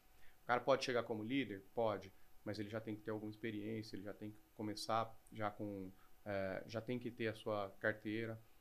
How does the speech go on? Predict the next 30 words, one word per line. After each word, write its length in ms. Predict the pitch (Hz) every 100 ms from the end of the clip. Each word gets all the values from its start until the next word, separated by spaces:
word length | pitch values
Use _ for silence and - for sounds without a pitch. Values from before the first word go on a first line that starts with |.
| -
A 140 | 110 101
gente 240 | 113 110
não, 400 | 127 151 139 120 117
não 160 | 123 151
traz 320 | 139 135 127
um 140 | 123
líder 560 | 107 117 147 147 147 147 - -
como 180 | 123 127
um 100 | 127
emprego 320 | 117 120 123
de 80 | 120
patrão. 400 | 123 120 - 90 - - -
Isso 140 | - 123
não 60 |
existe, 420 | 117 90 - - - - - -
tá? 200 | 92 92 - - -
É, 380 | 95 95 92 -
ele 240 | 113 104
vem 480 | 98 113 151 190 196 - -
e 80 | 117
ele 120 | 117
se 120 | -
prova, 500 | 139 113 104 95 98 - -
e 100 | 107
aí 160 | 98
ele 140 | 110 113
vira 240 | 113 120
líder 420 | 113 104 107 107 107
de 100 | 113
equipe. 460 | 117 - - -